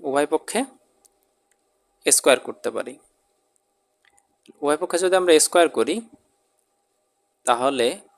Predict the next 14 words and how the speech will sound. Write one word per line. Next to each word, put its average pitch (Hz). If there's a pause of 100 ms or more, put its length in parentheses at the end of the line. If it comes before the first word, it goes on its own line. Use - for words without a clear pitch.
(2750)
আহ, 113
আমরা 139
পাচ্ছি 156 (1500)
cos 131
স্কয়ার 143
theta 185 (2000)
সমান 147
সমান 135
বারোর 127
স্কয়ার 147
করলে 147
হয় 139 (380)
একশো -
চুয়াল্লিশ, 117